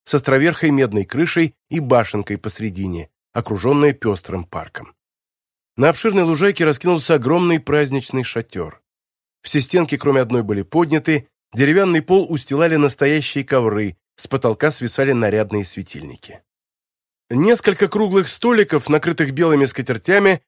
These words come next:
с роскошными букетами, дополняла самая настоящая барная стойка. У одной стены помещалась эстрада, на которой квинтет исполнял джаз.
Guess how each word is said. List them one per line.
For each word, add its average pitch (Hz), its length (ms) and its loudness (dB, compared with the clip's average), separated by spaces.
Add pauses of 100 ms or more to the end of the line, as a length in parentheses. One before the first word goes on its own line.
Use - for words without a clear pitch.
с - 100 -16
роскошными 127 520 -2
букетами, 185 680 0 (220)
дополняла 170 640 2
самая 185 400 2
настоящая 151 640 0
барная 120 460 0
стойка. - 680 -12 (760)
У 131 80 2
одной 131 240 2
стены 120 280 -4
помещалась 107 600 -6
эстрада, 165 600 0 (280)
на 135 120 2
которой 180 300 2
квинтет 156 640 -2
исполнял 110 600 -2
джаз. 95 600 -14